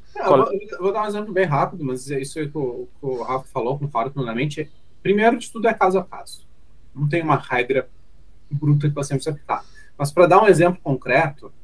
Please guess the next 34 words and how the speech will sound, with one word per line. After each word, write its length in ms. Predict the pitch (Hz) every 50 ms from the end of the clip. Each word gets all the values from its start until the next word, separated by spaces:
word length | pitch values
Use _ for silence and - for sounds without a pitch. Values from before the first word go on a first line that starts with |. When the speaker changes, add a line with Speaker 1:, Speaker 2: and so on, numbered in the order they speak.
| - - - - - - - - - -
Speaker 1:
imagina 240 | - 147 139 175 190
que 80 | 196 196
eu 60 | 190
tô 140 | 190 196 190
jogando 340 | 175 185 151 156 165 170 170
ali, 400 | 147 135 139 170 196 208 202 - - -
eu 80 | 165
cheguei 360 | 147 - 165 147 147 160 175
atrás 340 | 175 165 147 - 165 170 170
da 80 | 180 -
porta 400 | - 151 151 151 156 - - 180
e 40 | 175
eu 100 | 165 143
vou 160 | 170 175 175
chutar 220 | - - - 170
a 40 | 170
porta 300 | - 160 147 151 156 175
e 20 |
eu 40 | 165
vou 120 | 147 170 170
atacar 320 | 165 - 170 - 156 156
o 40 | -
cara 180 | - 147 147
que 40 | 147
tá 80 | - 147
lá 80 | 147
dentro. 280 | 143 143 120 - - - - - - - - -
Nem 120 | - 202 240
o 180 | 240 220 208 185
Rafa 180 | 175 185 175 175
falou, 200 | - 156 123 117
vou 100 | 123 131
emboscar 380 | 143 160 147 - - 160 143
ele. 160 | 120 - -